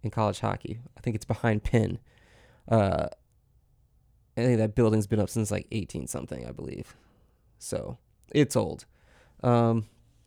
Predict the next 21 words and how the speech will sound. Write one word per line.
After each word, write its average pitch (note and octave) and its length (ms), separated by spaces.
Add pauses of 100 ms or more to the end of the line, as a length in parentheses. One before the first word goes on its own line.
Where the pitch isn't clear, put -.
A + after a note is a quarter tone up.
(500)
we C3+ 80
ended C#3 160
up C3 100 (460)
getting C#3+ 200
tickets, C3+ 440
me, B2 200
myself, A#2+ 600 (160)
the - 80
wife, A#2 500
uh, G#2+ 320
my G#2+ 140
buddy A2 420 (1120)
Contreras, A2+ 720 (340)
and, G#2 360
uh, G#2 320 (1800)
and G#2+ 160
his A2 220
date A2+ 320
for A#2+ 140
the A2 80
night. G#2+ 400